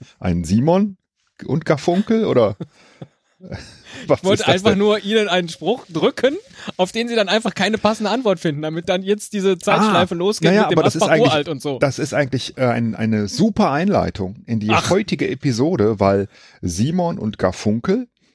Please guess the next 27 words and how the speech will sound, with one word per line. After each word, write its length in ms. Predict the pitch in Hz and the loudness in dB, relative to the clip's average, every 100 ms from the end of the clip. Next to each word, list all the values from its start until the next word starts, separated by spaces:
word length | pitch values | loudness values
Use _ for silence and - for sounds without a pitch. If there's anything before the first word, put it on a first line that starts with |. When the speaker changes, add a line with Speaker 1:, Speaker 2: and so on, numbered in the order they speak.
| - | -2
Speaker 1:
ne? 80 | |
Speaker 2:
Ja. 260 | 131 196 269 _ _ - - - _ _ - | 0 0 -4 _ _ -20 -20 -20 _ _ -6
Speaker 1:
Das 200 | 110 - | -6 0
ist 200 | 131 - | -2 2
ja 160 | 120 | 2
ein 140 | 101 113 | 2 0
Paar. 340 | 214 160 92 _ _ _ _ | 0 0 -2 _ _ _ _
Speaker 2:
<laughs> 340 | _ _ _ | _ _ _
Richtig. 640 | 262 302 480 262 151 - - _ | -4 0 0 0 -2 -4 -16 _
Speaker 1:
Ne? 180 | - 117 330 302 - _ _ 269 - _ _ 294 | 0 2 2 0 -2 _ _ -2 -2 _ _ 2
Und 240 | 240 - | 2 0
heute 320 | 110 220 185 | 0 2 2
geht 180 | 139 156 | 0 0
es 100 | 165 | -2
um 120 | 123 | -8
Paare. 520 | - 190 214 123 82 - _ _ - - - | -6 -2 0 0 -2 -6 _ _ -20 -20 -6
Speaker 2:
Ach. 340 | 160 151 - - _ _ _ | -2 -2 -6 -16 _ _ _
Speaker 1:
Ja, 200 | 147 127 | 0 0
Speaker 2:
So 40 | |
wie 80 | - _ _ _ | -4 _ _ _
Speaker 1:
tatsächlich. 360 | - 117 254 208 | -4 2 4 4
Speaker 2:
früher. 360 | - 370 320 117 _ _ _ | 4 4 2 -2 _ _ _
Speaker 1:
Ja, 220 | - 208 131 _ - | 0 0 -2 _ -2
darf 180 | 147 190 | 0 0
ich 100 | 190 | 0
dir 180 | 185 - | -2 -2
zum, 280 | 151 143 | -6 -6